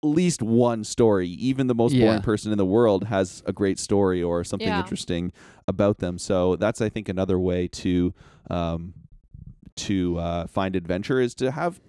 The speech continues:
Speaker 1: you know, two or three questions that you can ask somebody when you meet them for the first time. A good one to get people going is, ask them about their favorite hobby.
Speaker 2: Smart.
Speaker 1: 'Cause people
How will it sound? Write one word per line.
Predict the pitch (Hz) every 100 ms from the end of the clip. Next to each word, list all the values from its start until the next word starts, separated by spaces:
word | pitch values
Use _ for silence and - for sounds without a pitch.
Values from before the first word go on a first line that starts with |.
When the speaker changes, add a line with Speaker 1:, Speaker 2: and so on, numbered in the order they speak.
| -
Speaker 1:
you |
know, | 131
two | 131 - 143
or |
three | 151 131
questions | 123 120 - 101 85
that | 80
you | 78
can | - 92
ask | 98 -
somebody | - 92 90 87 87 _ - -
when | - 95
you | 92
meet | 90 98
them | 98
for | 92
the | 85
first | - 85 -
time. | 95 85 82 -
A |
good | 87 98
one | 92 90
to | - 92 87
get | - 80
people | 92 90
going | 87 87 87
is, | 85 82 - _ _ -
ask | 90 87
them | 95
about | 85 85 85
their | 85
favorite | 87 85 -
hobby. | 82 82 80 - -
Speaker 2:
Smart. | - - 113 117
Speaker 1:
'Cause | 85 82 - - -
people | 101 92 92 87 85